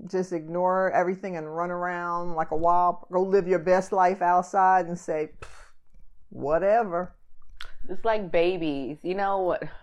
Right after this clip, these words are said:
Speaker 2: Some people are like, you know, there's a self-soothing that you have to teach your baby how to self-soothe itself.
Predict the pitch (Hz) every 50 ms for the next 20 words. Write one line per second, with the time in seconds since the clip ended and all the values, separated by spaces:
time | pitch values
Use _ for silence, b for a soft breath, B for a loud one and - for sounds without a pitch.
0 | b b b - - - - - - - - - - - - - 190 185 180 214
1 | 190 185 185 175 175 170 165 160 156 160 156 170 - 160 156 156 139 156 160 156
2 | 156 151 156 147 - - 180 151 151 156 156 - - - 165 156 156 151 160 156
3 | 151 151 147 127 113 143 147 147 156 160 165 131 131 135 - - 156 139 - -
4 | - 170 156 - - 151 147 135 139 139 139 139 139 135 143 143 147 156 160 139
5 | 131 131 120 120 - - - 139 131 135 - - - - 156 143 139 143 135 139
6 | 147 143 - - - 165 160 156 151 160 170 190 202